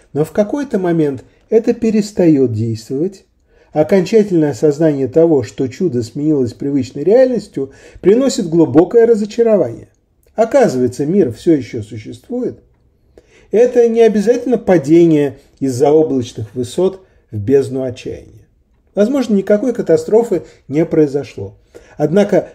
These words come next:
проблема состоит в том, что приходится покинуть мир, лишенный всяких законов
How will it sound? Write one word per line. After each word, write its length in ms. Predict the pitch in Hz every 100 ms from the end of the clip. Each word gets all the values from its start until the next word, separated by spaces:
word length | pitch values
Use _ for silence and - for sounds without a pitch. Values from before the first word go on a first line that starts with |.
| -
проблема 440 | 165 175 202 185
состоит 440 | 127 - - 151 147
в 80 | -
том, 360 | 254 240 202 _ _ _
что 260 | - 160
приходится 680 | 156 160 156 226 208 196 -
покинуть 760 | 202 240 240 - 151 123 117 127
мир, 360 | 120 123 147 _ _ _ -
лишенный 460 | 135 - 160 143
всяких 460 | 110 - 185 190 131
законов 600 | 117 139 - 120 113 160